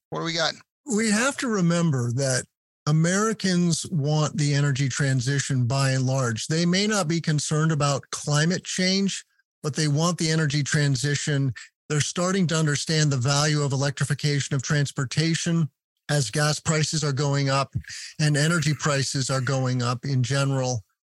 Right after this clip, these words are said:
Speaker 2: And so consumers will start to drive this more. Big finance has already been driving it, right? The economies of,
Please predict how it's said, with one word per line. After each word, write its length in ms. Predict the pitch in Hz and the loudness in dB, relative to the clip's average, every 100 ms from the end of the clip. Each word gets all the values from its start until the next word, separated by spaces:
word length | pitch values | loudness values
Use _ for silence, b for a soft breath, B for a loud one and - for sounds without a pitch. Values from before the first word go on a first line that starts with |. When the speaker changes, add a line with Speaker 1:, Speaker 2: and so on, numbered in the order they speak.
| _ 165 | _ -2
Speaker 2:
And 380 | 160 160 156 | 2 4 2
so 240 | - 185 170 | 0 0 0
consumers 960 | 180 165 - - 220 247 185 165 143 | 0 0 0 -2 0 0 2 0 0
will 360 | 143 160 170 170 | 0 0 2 0
start 460 | - - 160 151 - | -2 -2 0 0 -2
to 120 | 143 | -4
drive 640 | 127 143 143 151 147 127 | -2 0 2 2 2 0
this 320 | 135 143 - 143 | 0 0 -2 0
more. 680 | 139 156 143 123 120 131 B B B 175 | 2 2 0 0 0 -2 B B B -4
Big 160 | 180 | -4
finance 500 | - 185 196 190 185 | -2 0 2 2 0
has 220 | 180 170 160 | 0 0 0
already 260 | 165 170 | 2 0
been 220 | 156 165 | 2 0
driving 500 | 143 143 139 156 185 | 2 2 2 2 0
it, 180 | 196 202 | 0 -2
right? 380 | 156 156 180 170 | 0 0 0 -2
The 180 | 156 143 | -4 -2
economies 720 | 147 - 165 185 190 180 156 | -2 -2 0 2 2 0 0
of, 240 | 147 131 | -2 -4